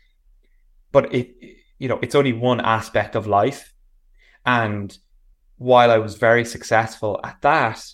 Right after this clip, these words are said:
I probably had lost sight of being in nature, uh, being with my partner, um, being with my friends,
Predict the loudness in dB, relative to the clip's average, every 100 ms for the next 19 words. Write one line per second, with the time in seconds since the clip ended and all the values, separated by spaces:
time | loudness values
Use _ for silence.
0 | _ _ _ _ -4 -4 0 2 2 -2
1 | -8 -10 -10 -6 -4 -4 -10 -18 _ _
2 | _ _ -2 0 -2 -4 0 0 0 -6
3 | -6 -4 -6 -12 -20 _ _ _ _ _
4 | -6 -4 -4 -4 -6 -8 -10 -12 _ _
5 | -6 -6 -6 -12 -20 _ -6 -4 -4 -6
6 | -8 -2 0 0 -4 -12 -14 _ _ _
7 | -14 -12 -12 -16 -18 _ _ _ _ _
8 | _ -4 -2 -2 -4 -4 0 0 0 -6
9 | -12 -18